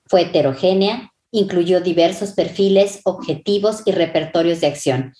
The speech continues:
Así también diversas formas de entender, resistir y negociar el deber ser femenino en los diversos procesos políticos". Cierro la cita.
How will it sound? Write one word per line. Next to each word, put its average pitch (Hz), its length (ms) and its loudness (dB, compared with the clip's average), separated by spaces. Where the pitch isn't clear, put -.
Así 185 200 0
también 185 440 0
diversas 175 440 0
formas 160 320 0
de 156 60 0
entender, 156 640 0
resistir 180 680 -2
y 196 100 2
negociar 165 680 0
el 185 140 -2
deber 180 260 0
ser 190 180 -2
femenino 180 640 -2
en 185 160 0
los 165 140 0
diversos 165 480 0
procesos 151 560 -4
políticos". 147 720 -4
Cierro 175 320 4
la 156 160 2
cita. - 540 -8